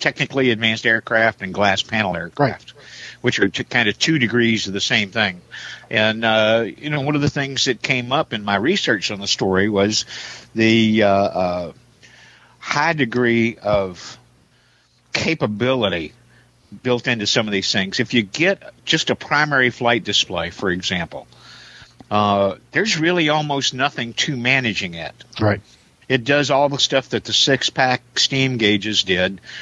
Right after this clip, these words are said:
Speaker 1: without you having to, to mess around with controlling it all, you know, to, to any great extent. Uh, maybe you push a couple of buttons to plug in the right nav unit, but maybe they're elsewhere. But that's about it. Uh, multifunction displays.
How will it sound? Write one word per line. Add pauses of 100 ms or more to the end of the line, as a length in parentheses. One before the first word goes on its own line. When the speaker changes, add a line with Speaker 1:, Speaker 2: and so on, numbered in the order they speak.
(140)
Speaker 1:
without
you
having
to, (140)
to
mess
around
with
controlling
it
all,
you
know, (140)
to,
to
any
great
extent. (520)
Uh,
maybe
you
push
a
couple
of
buttons
to
plug
in
the
right
nav
unit,
but
maybe
they're
elsewhere.
But
that's
about
it. (600)
Uh, (600)
multifunction
displays.